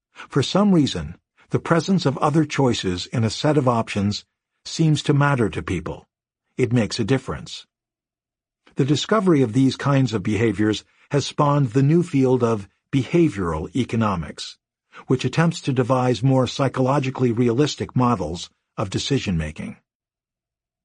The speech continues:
Individuals are assumed to be rational decision-makers. In theory,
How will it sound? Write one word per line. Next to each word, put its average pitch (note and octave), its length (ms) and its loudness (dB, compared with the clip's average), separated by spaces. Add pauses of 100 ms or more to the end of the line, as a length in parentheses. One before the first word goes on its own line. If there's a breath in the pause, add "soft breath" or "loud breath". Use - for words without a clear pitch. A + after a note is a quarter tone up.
(1160)
Individuals D3+ 760 2
are A2+ 160 0
assumed A#2 680 0
to - 100 -6
be C#3 120 4
rational A2+ 640 2
decision-makers. F#2 1120 -4 (640 loud breath)
In B2 160 2
theory, B2+ 540 2